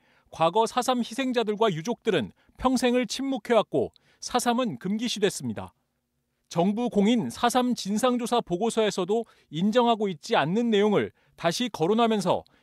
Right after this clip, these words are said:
희생자와 유족들에게 이 차 피해를 입히고 있습니다. 사삼 특별법에는 사삼 진상조사 결과나 사삼 사건과 관련해 허위 사실을 유포하거나 희생자와 유족 또는 유족회의 명예를 훼손해서는 안 된다고 규정하고 있습니다.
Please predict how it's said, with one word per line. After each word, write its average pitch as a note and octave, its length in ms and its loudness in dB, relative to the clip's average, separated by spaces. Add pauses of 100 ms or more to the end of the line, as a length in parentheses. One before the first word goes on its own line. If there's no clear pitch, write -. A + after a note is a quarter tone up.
희생자와 A3 600 2
유족들에게 E3+ 680 -2 (200)
이 F3 140 -6
차 - 180 0
피해를 A#3+ 400 -2
입히고 F#3 300 -2
있습니다. G#2+ 480 -4 (880)
사삼 B3+ 380 2
특별법에는 A3+ 760 0
사삼 A#3+ 400 -2
진상조사 A3+ 600 -2
결과나 E3+ 540 2 (300)
사삼 A#3+ 380 0
사건과 A#3 480 -2
관련해 F3+ 500 0 (380)
허위 C4+ 160 4
사실을 A#3+ 400 0
유포하거나 F3+ 680 2 (380)
희생자와 A#3 540 2
유족 F3 340 0 (240)
또는 A3+ 320 2
유족회의 F3 640 0
명예를 G3 520 2
훼손해서는 A#3+ 520 0
안 B2 160 -6
된다고 G#3+ 380 0
규정하고 F3 420 0
있습니다. G2+ 480 -10